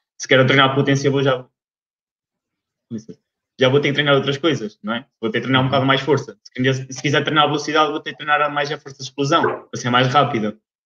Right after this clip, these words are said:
Speaker 1: Isso vai também depender do meu objetivo e o foco que, que vai ser isso.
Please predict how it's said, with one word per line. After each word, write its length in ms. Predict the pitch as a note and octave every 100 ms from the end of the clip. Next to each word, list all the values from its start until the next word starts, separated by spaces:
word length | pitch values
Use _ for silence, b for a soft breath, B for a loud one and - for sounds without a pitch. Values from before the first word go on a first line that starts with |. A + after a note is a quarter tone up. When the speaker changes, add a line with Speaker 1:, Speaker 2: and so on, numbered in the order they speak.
| _
Speaker 1:
Isso 180 | A#2+ B2+
vai 160 | C#3 C3+
também 240 | D#3 D#3
depender 300 | D3 D3+ D#3
do 120 | C#3+
meu 120 | D3+
objetivo 720 | C#3+ D3 D3 C#3+ C#3+ C#3 C#3+ B2
e 100 | C#3
o 60 | C3+
foco 460 | - C#3 - C3+ _
que, 240 | C#3 C3+
que 60 | C3 -
vai 120 | C3
ser 240 | - B2+
isso. 220 | C#3+ -